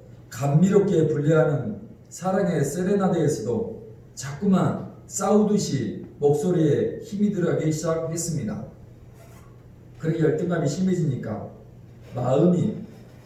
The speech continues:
자신의 얼굴 표정을 바꾸게 되더라는 것입니다. 여러분, 그러지 않습니까? 우리의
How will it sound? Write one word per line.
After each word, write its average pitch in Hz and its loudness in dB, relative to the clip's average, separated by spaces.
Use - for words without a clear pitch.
자신의 147 -2
얼굴 151 0
표정을 143 -2
바꾸게 143 -2
되더라는 139 0
것입니다. 101 -6
여러분, - -4
그러지 180 2
않습니까? 156 -2
우리의 180 2